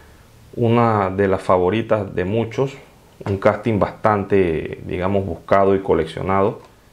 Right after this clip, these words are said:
Básicamente es el Volkswagen Drag Boss. Este casting apareció por primera vez en el año mil novecientos noventa y seis. Fue diseñado por Phil Railman.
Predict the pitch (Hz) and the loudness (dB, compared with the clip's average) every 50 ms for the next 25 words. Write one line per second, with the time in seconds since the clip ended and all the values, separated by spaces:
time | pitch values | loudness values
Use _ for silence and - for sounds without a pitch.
0 | - _ _ _ _ _ _ _ _ _ _ _ _ _ _ _ _ _ _ _ | -20 _ _ _ _ _ _ _ _ _ _ _ _ _ _ _ _ _ _ _
1 | _ _ - 110 92 - - 90 - 92 90 92 95 95 90 - 104 98 - - | _ _ -2 -2 0 0 0 0 0 0 0 0 -2 0 2 4 2 2 2 0
2 | 123 110 110 110 - 117 117 117 117 113 113 113 110 101 92 98 98 101 104 104 | -2 -2 -2 -2 0 0 0 2 2 0 0 2 2 2 2 2 2 2 4 4
3 | 104 107 107 107 104 98 107 104 101 - - 120 117 127 - - - - _ _ | 4 2 0 -2 -4 -2 0 0 0 0 -2 -2 -2 -2 -2 -6 -10 -20 _ _
4 | _ _ _ _ _ _ _ _ _ _ - - _ _ _ _ _ - - - | _ _ _ _ _ _ _ _ _ _ -20 -20 _ _ _ _ _ -20 -20 -12
5 | - - 110 104 - 110 - - 117 110 110 - 131 117 107 101 - 98 92 92 | -4 -2 0 2 4 4 4 4 2 2 2 2 2 2 2 2 4 2 2 2
6 | - 110 104 117 117 - - 95 95 98 104 101 101 104 113 110 101 90 92 92 | 2 0 2 2 0 0 0 -2 0 2 2 4 2 2 0 -4 -4 -4 -2 -2
7 | 98 104 101 104 110 113 113 113 113 107 92 - 107 101 98 110 107 104 98 92 | -2 -4 -4 -4 -4 -4 -2 -2 0 -2 -2 -2 -4 -4 -4 -4 -2 -2 -2 -2
8 | 90 87 82 82 85 82 80 - - 139 151 151 147 147 151 143 147 - - 107 | -2 -2 -2 -2 -2 -2 -4 -2 0 2 4 4 4 4 2 0 -2 -2 0 2
9 | 104 107 104 104 95 95 98 98 101 95 - 98 95 95 92 - - 117 107 104 | 2 2 0 0 0 2 2 2 2 0 0 0 0 0 0 -2 -2 -2 0 0
10 | 98 98 117 131 143 147 139 139 139 143 143 156 | 2 2 4 4 4 2 0 0 -2 -2 -2 -6